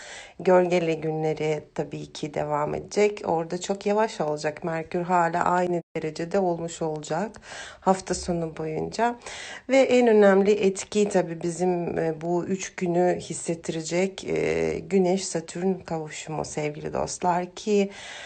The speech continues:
e, normalde astrolojide yılın en zorlayıcı günleri ne zaman? İşte Güneş'in Satürn'e kavuştuğu ya da kare karşıtı yaptığı,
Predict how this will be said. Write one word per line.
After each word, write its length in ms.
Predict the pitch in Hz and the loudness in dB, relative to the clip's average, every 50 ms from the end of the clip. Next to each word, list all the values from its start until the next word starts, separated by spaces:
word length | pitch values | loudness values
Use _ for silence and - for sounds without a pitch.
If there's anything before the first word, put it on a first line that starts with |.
| - - - - | -16 -14 -8 -4
e, 560 | - 156 160 160 156 156 156 156 151 151 151 151 | -2 0 2 4 4 4 4 4 2 2 0 0
normalde 580 | 165 180 180 170 170 156 147 139 147 160 185 180 | 2 4 4 4 4 4 2 0 0 2 4 4
astrolojide 800 | 160 165 165 - - - 175 160 151 151 151 147 151 156 156 175 | 4 4 2 -2 -4 -4 -4 -4 -4 -4 -6 -6 -8 -4 0 2
yılın 840 | 185 180 190 185 175 165 180 180 - _ - 180 185 190 196 196 196 - - - - - - - - - | 4 4 4 2 0 0 -2 -2 -2 _ 0 2 4 4 4 4 2 0 -8 -16 -16 -16 -18 -18 -8 -2
en 440 | 214 233 233 233 240 233 233 233 226 | 2 4 6 6 6 6 6 4 4
zorlayıcı 1080 | 208 185 185 185 185 185 180 175 175 175 170 160 160 160 - - 185 202 220 214 208 208 208 - - - | 4 4 6 8 8 8 6 6 4 2 2 0 -2 -6 -4 0 4 6 6 6 6 4 0 -6 -8 -2
günleri 580 | - 185 190 190 180 175 180 170 170 165 170 | 2 4 6 6 6 4 2 2 0 0 2
ne 100 | 185 196 | 4 4
zaman? 460 | 190 170 175 160 160 165 170 185 190 - | 4 4 2 0 0 0 0 0 -2 -4
İşte 280 | 185 - - - 175 | -6 -10 -10 -10 -10
Güneş'in 580 | 170 160 175 180 180 175 165 - - - 160 160 | -8 -4 -2 -2 0 -2 -2 -4 -8 -8 -8 -10
Satürn'e 680 | 156 - - 175 170 170 - 175 160 160 160 160 - | -10 -8 -8 -8 -8 -8 -10 -10 -8 -8 -8 -8 -6
kavuştuğu 680 | - - 190 180 160 160 160 - - - - - 165 165 | -2 -2 -2 0 -2 -4 -8 -10 -12 -10 -8 -6 -6 -4
ya 200 | 160 - - - | -2 -4 -4 -4
da 140 | - 170 - | -4 -6 -4
kare 320 | - 180 170 165 160 160 | -2 -2 -2 0 -2 -2
karşıtı 480 | - 165 156 151 147 - 165 - - 170 | -4 -4 -4 -4 -6 -8 -10 -10 -6 -2
yaptığı, 640 | 170 165 165 165 - - - 175 170 175 190 196 | -2 -2 -2 -4 -8 -8 -4 0 2 2 2 0